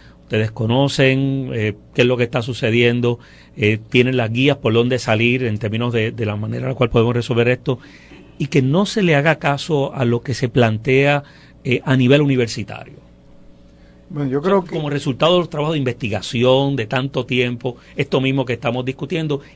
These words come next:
Speaker 1: y que, pues, tengamos que simplemente, pues, decir, pues, te-, te-, pero todavía tenemos que esperar al político que decida, eh, para el clientelismo.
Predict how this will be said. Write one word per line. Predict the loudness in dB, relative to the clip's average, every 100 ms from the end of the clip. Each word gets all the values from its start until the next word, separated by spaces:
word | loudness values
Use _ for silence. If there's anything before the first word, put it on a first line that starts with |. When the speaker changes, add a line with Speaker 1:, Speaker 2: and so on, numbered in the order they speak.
| -2
Speaker 1:
y | -2
que, | 0 -2
pues, | 0 -2 -4 -14 -14 -14 -6
tengamos | -4 0 0 -2 -2
que | -4 -4
simplemente, | -6 -4 -2 -2 -4 -2 -4 -4 -20 -20 -2
pues, | 0 0
decir, | -2 -2 -2 0
pues, | 0 0 -2
te-, | -4 -6
te-, | -8 -8 -6
pero | -2 -2
todavía | 0 2 2
tenemos | 2 0 -2
que | -4
esperar | -2 0 0
al | 0
político | 0 -2 -2 -4 -4 -4
que | -6
decida, | -4 0 0 0 -4 -20 -20 -4
eh, | -2
para | 2 4
el | 2
clientelismo. | 2 0 2 2 0 -6